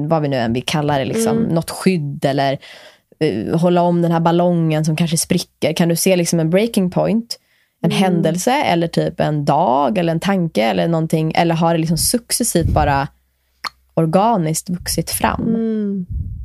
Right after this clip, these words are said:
Speaker 2: Intressant fråga. Jag vet inte riktigt.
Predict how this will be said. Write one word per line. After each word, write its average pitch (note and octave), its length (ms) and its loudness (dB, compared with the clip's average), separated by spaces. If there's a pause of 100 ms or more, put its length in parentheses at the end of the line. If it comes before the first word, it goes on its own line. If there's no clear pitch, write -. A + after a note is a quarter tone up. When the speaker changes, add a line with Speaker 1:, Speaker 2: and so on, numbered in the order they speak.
(2000)
Speaker 2:
Intressant A3+ 460 -10
fråga. A3+ 480 -6 (4000)
Jag B3+ 100 -8
vet D4+ 220 -6
inte G#3+ 160 -2
riktigt. G#3+ 480 -8